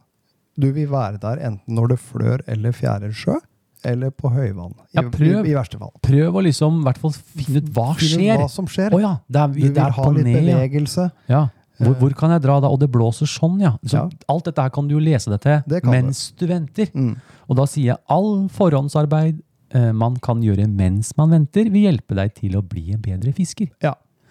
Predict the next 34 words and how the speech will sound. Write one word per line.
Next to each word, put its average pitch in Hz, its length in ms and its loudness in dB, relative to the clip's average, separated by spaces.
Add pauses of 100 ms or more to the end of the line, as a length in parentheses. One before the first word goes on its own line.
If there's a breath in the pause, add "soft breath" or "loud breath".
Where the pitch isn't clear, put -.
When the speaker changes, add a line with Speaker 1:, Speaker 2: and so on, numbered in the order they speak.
(400 loud breath)
Speaker 2:
Men 110 400 2 (440)
det 117 160 0
skal 92 300 -4
sies, - 520 -14 (200)
uansett 196 1000 0
hvor 117 300 2
mye 156 420 2
du 131 100 2
leser 123 500 0 (100)
og 139 140 0
ser 104 420 -4
på 135 180 -4
filmer, 135 540 0
er 101 200 -4
det 127 160 -4
når 95 280 -4
du 117 200 -4
er 104 160 -4 (200)
ute, 214 400 0 (560)
alene, 139 840 0 (160)
og 120 100 0
må 127 160 0
ta 107 200 -2
valgene 101 440 -4
selv, 208 540 -2 (400)
du 110 120 2
lærer 69 260 -2
mest. - 440 -14
Speaker 1:
Utvilsomt. 120 720 -6 (440)
Speaker 2:
Det 127 100 2
er 113 80 0
sånn 92 220 -8
det 95 100 0
er. 80 200 -6